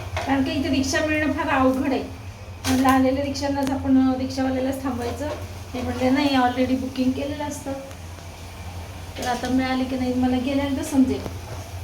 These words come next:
रसिकाला रिक्षा मिळाली का नाही. चला इकडे झालेलं आहे थालपीठ. हे बघा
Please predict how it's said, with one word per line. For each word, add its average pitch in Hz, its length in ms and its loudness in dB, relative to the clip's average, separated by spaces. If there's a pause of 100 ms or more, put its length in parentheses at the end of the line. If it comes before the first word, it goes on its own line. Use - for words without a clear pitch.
(1080)
रसिकाला 226 440 0
रिक्षा 214 300 -2
मिळाली - 400 2
का - 140 -8
नाही. - 180 -8 (2750)
चला 247 140 -6
इकडे 196 320 -8
झालेलं 208 320 -4
आहे 220 160 -6
थालपीठ. 262 320 -4 (1700)
हे 240 60 -6
बघा - 260 -6